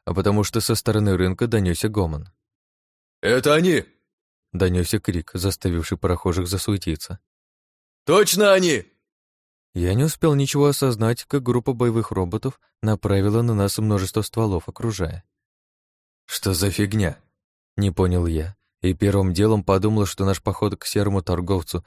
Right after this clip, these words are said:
был не совсем легальным, о чем кто-то и донес стражам порядка. Юм растерялся сильнее обычного. Он засуетился,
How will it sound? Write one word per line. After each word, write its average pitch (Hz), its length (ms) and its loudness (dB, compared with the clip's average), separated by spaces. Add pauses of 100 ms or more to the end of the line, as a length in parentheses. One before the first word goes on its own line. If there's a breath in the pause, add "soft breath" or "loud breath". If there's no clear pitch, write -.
(140 soft breath)
был 110 240 2
не 98 120 2
совсем 98 380 0
легальным, 95 560 -2 (280 soft breath)
о 95 100 0
чем 101 220 0
кто-то 101 300 -2
и 101 40 2
донес 104 320 2
стражам 87 360 -2
порядка. 85 560 -2 (800)
Юм 95 280 2
растерялся 147 600 2
сильнее 127 360 0
обычного. 95 540 -4 (300)
Он 113 140 0
засуетился, 95 800 0